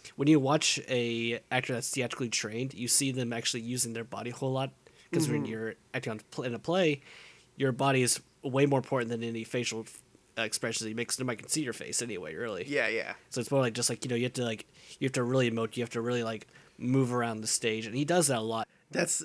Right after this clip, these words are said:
Speaker 2: and that's the last note on the remake of the film, because
Speaker 1: No, actually,
Speaker 2: I
Speaker 1: wait, wait, one more note, one more note,
Speaker 2: Okay,
Speaker 1: one more
Speaker 2: go
Speaker 1: note.
Speaker 2: ahead.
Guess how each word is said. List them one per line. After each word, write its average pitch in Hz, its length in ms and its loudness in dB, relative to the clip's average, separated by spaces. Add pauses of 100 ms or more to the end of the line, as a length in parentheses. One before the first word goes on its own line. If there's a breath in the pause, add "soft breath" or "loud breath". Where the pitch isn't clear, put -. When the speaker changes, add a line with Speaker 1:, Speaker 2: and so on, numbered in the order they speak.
(260)
Speaker 2:
and 143 240 0
that's 143 200 0
the 131 100 -2
last 156 680 2
note 151 360 2
on 139 320 -2
the 127 100 -4
remake 104 460 -8
of 110 180 -10
the 113 80 -12
film, 95 460 -8
because 147 720 2 (160)
Speaker 1:
No, 175 180 10
actually, 170 220 8
Speaker 2:
I 165 60 12
Speaker 1:
wait, 151 100 8
wait, 139 160 8
one 139 100 4
more 135 140 4
note, 117 160 -2
one 117 140 -2
more 120 100 -2
note, 113 120 -2
Speaker 2:
Okay, - 120 0
Speaker 1:
one 104 80 -6
more 107 60 -4
Speaker 2:
go 143 60 2
Speaker 1:
note. - 60 -4
Speaker 2:
ahead. - 60 -18